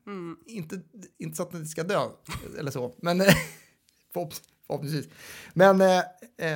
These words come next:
Speaker 2: ja. Nej, så att jag tror att han blir mer ödmjuk,
Speaker 1: Ja,
Speaker 2: helt enkelt.
Speaker 1: ja. Nej, vi håller tummarna på att han blir, blir frisk snart igen. Men, eh, som
Speaker 2: Eller?
Speaker 1: sagt, det är kul att få vara med här. Lite nervöst är det, men, eh,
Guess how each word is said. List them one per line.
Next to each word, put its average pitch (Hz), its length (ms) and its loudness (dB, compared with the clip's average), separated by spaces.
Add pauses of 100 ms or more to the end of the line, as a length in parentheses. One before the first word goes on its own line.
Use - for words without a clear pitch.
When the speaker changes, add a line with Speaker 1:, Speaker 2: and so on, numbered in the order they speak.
(160)
Speaker 2:
ja. 226 340 2
Nej, 240 160 12
så 277 80 10
att 233 60 4
jag 285 140 10
tror 320 100 10
att 269 60 8
han 285 100 10
blir 285 100 2
mer 269 160 4
ödmjuk, 262 340 8
Speaker 1:
Ja, 185 100 -2
Speaker 2:
helt 139 140 0
enkelt. - 200 -10
Speaker 1:
ja. - 120 -10 (240)
Nej, 185 140 0
vi 214 60 0
håller 262 200 4
tummarna 180 380 2
på 170 80 -2
att 175 100 0
han 165 120 0
blir, 165 340 -6
blir 175 140 -8
frisk 156 320 -10
snart 160 280 -6
igen. 160 240 -6
Men, 190 220 0
eh, 180 260 0
som 160 80 4
Speaker 2:
Eller? 208 200 6
Speaker 1:
sagt, 214 220 -4
det 240 60 -6
är 339 240 0
kul 311 100 -4
att 311 80 -6
få 302 60 -8
vara 247 100 0
med 185 160 0
här. 240 280 6
Lite 269 240 -2
nervöst 226 680 6
är 196 120 2
det, 175 140 -4
men, 196 420 -8
eh, 185 280 -6